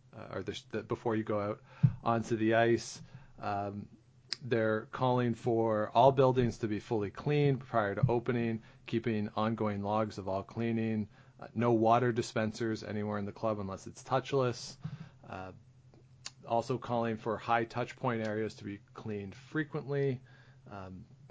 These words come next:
and, you know, sanitizing basically everything in the club. Uh, am I missing anything else here, guys, in terms of the showing up to play your game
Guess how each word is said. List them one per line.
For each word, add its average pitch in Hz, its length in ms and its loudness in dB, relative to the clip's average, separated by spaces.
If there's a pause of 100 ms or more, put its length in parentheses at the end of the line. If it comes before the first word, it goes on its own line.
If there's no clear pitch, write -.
(220)
and, 107 380 0
you 110 100 -2
know, 98 60 0
sanitizing 107 1120 -2 (960)
basically 101 360 -2
everything 104 560 -4
in 98 160 -8
the - 60 -8
club. 113 540 0 (140)
Uh, 98 200 -6
am 113 100 -4
I 135 100 2
missing 139 280 0
anything 135 300 6
else 127 180 2
here, 131 120 4
guys, 117 260 2
in 110 60 -2
terms 110 280 -4
of 101 160 -2
the 101 320 -6 (220)
showing 131 440 2
up 113 240 -2
to - 100 -12
play 110 260 -2
your 98 100 -4
game 95 360 -12